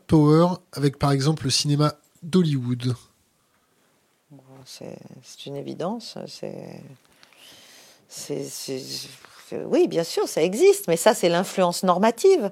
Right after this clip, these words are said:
Speaker 2: Mais vous aurez bientôt les Indiens qui feront la même chose, les Chinois le font aussi. Enfin, je veux dire, euh,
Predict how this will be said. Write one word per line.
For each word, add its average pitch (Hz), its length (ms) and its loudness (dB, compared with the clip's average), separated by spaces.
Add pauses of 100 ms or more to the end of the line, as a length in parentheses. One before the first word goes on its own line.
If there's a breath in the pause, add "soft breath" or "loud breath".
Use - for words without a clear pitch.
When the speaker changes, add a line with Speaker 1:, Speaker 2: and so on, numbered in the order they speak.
(540 loud breath)
Speaker 2:
Mais 139 400 4
vous 135 220 0
aurez 139 260 8
bientôt 135 380 0
les 131 160 2
Indiens 131 380 0
qui 131 140 -8
feront - 140 -6
la 120 100 0
même 120 160 -4
chose, 285 460 6
les 190 120 4
Chinois 139 440 4
le 127 100 2
font 120 260 -6
aussi. 240 580 2
Enfin, 135 300 4
je 135 80 -6
veux 131 60 -6
dire, 143 200 0
euh, 117 140 2